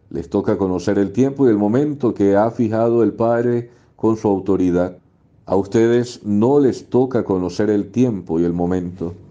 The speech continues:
que ha fijado el Padre con su autoridad, sino que recibirán la fuerza del Espíritu Santo,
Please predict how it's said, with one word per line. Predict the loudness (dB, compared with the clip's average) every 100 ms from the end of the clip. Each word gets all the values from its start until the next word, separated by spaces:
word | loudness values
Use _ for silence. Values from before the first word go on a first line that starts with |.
| -20 -20 _
que | -2
ha | 2
fijado | 4 4 4 4
el | 4
Padre | 2 2 4 2 2
con | -2
su | 0
autoridad, | -2 0 0 2 0 -4 -10 -20 -20 -20
sino | -6 -2 2 2
que | 4 4 4 2
recibirán | 0 0 2 2 2 2
la | 0
fuerza | 2 0 0 0
del | 0
Espíritu | 0 0 -2 -2 -6
Santo, | -4 -4 -4 -8 -10